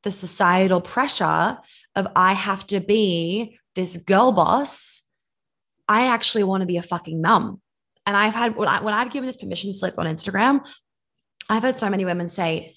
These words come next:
"Thank you, because actually all I want is to be a stay-at-home mum." And I'm like,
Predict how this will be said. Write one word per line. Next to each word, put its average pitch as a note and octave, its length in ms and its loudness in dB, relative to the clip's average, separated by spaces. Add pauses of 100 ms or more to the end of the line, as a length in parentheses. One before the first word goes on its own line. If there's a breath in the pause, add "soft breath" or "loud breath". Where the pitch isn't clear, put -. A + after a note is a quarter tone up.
"Thank G#3 340 -2
you, F#3 440 0 (360 loud breath)
because G#3 280 -2 (100)
actually G#3+ 500 0
all F#3+ 220 2
I F#3 100 2
want F3 440 -2
is F#3+ 120 -8
to G3+ 80 -4
be F3 160 -2
a E3 60 -4
stay-at-home D#3+ 480 -2
mum." D#3 380 -6
And F3 100 -6
I'm E3+ 140 -6
like, E3+ 180 -4